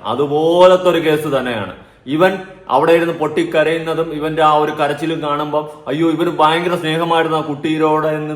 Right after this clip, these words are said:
തോന്നും, തോന്നിക്കുന്ന വിധത്തിലാണ്. അതുപോലെ നിലവിൽ അറിയാൻ സാധിക്കുന്നത് ആ കുട്ടിയെ വീട്ടിൽ വെച്ച് ഉപദ്രവിച്ചിട്ടുണ്ടായിരുന്നു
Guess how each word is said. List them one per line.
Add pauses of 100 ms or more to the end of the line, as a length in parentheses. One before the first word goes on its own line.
(120)
തോന്നും,
തോന്നിക്കുന്ന
വിധത്തിലാണ്. (260)
അതുപോലെ
നിലവിൽ
അറിയാൻ
സാധിക്കുന്നത് (300)
ആ
കുട്ടിയെ
വീട്ടിൽ
വെച്ച്
ഉപദ്രവിച്ചിട്ടുണ്ടായിരുന്നു